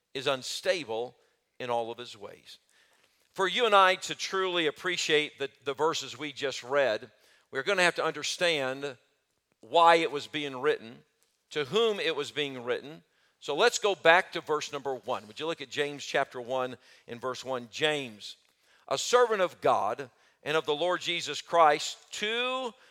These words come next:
the twelve tribes which are scattered abroad, greeting. James is sending this letter to these twelve tribes of believers that are now, listen to this, this is one of those beginning blocks for the truth.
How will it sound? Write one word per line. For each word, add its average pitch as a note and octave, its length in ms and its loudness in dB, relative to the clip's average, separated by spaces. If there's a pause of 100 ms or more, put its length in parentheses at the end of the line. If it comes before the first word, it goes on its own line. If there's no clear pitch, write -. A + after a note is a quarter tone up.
(140)
the C#3+ 80 -8
twelve F3 420 2
tribes C#3 600 4
which D3 200 -8
are C#3 100 -2
scattered E3+ 680 2
abroad, C3 720 2 (320)
greeting. B2+ 440 -12 (640)
James C4 400 4
is F3+ 100 -2
sending G#3+ 500 0
this G3 260 2
letter E3 460 6 (300)
to D3+ 100 -8
these G3+ 260 -2
twelve F#3+ 420 4
tribes F3+ 600 6
of D#3+ 120 -2
believers D#3 600 -2
that D3+ 180 6
are D3+ 180 6
now, D3+ 560 6
listen F3 280 -2
to F3+ 80 -2
this, D#3 240 0
this C#3+ 160 -10
is D3 180 -14
one D3 140 -4
of D#3+ 40 -6
those D#3+ 160 -2
beginning E3+ 460 -6
blocks C#3+ 460 4
for C#3+ 140 -6
the C3+ 100 -8
truth. D#3 420 -6